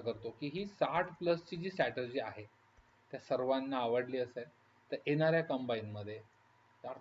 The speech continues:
तोड के रख देंगे, म-, मरोड के रख देंगे, जब तक छोडेंगे नहीं ना दादा, जब तक तोडेंगे नहीं ना दादा, तब तक छोडेंगे नहीं. थांबू का?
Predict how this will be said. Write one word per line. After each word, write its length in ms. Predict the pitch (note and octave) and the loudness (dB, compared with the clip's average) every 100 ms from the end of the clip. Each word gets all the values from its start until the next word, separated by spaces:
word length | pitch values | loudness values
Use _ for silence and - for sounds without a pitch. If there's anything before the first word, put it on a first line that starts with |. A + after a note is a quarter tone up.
| - | 2
तोड 200 | D3 C#3+ | 4 6
के 140 | D3 | 4
रख 120 | C3+ A#2 | 0 0
देंगे, 320 | A2+ A#2+ A#2+ | -2 -4 -2
म-, 320 | A2+ A2+ A#2+ A#2+ | -2 -2 -2 2
मरोड 400 | B2 D3 D#3 C#3+ | 4 6 6 4
के 80 | |
रख 100 | A2+ | -4
देंगे, 300 | G#2 G2+ G2+ G2+ - | -4 -6 -12 -14 -10
जब 140 | - C#3+ - _ _ | -8 -8 -12 _ _
तक 320 | E3 D#3+ - - _ _ - | -2 -2 -8 -20 _ _ -6
छोडेंगे 420 | C3 B2+ C3+ C3+ | -2 0 0 0
नहीं 180 | C3+ C3+ | 0 0
ना 100 | C3+ | -2
दादा, 280 | A2+ G#2 G#2 - - _ _ _ _ _ _ _ - | -2 -4 -6 -10 -18 _ _ _ _ _ _ _ -4
जब 100 | C#3+ - - | -4 -2 -4
तक 80 | D3+ - _ | -4 -10 _
तोडेंगे 380 | D3 D3+ E3 E3 | 4 4 4 2
नहीं 180 | C#3+ C3 | 0 0
ना 80 | |
दादा, 340 | A#2+ G#2 G#2 G2 - | 0 0 -2 -10 -2
तब 60 | C3+ - | -2 0
तक 60 | C#3 - | -4 -4
छोडेंगे 380 | - A#2+ A2 G#2 | -4 -2 -2 -6
नहीं. 120 | G2+ - - | -10 -14 -4
थांबू 240 | C3 D3+ | -2 0
का? 280 | E3 E3 D#3+ | 6 8 8